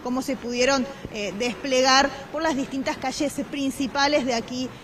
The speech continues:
de Córdoba capital. Vale destacar también, Paulo, bueno, que hay un, un paro docente, que U E P C y sadop se adhirieron,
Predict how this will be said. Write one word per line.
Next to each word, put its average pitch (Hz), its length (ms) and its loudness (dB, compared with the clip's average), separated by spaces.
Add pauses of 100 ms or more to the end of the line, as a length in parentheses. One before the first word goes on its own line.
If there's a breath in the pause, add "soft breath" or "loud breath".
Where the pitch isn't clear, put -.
(140 loud breath)
de 214 140 -6
Córdoba 233 480 -2 (240 loud breath)
capital. 277 500 2 (300 loud breath)
Vale 370 280 4
destacar 320 580 2
también, 320 440 0
Paulo, 370 400 4
bueno, 277 260 2
que 214 140 -4
hay 247 160 2
un, 233 160 -2 (180)
un 226 140 -6
paro 247 300 0
docente, 311 640 2
que 220 160 -2
U 220 100 2
E 240 60 2
P 247 160 0
C 311 360 6
y 269 100 2
sadop 254 440 4
se 269 160 -4
adhirieron, 302 720 4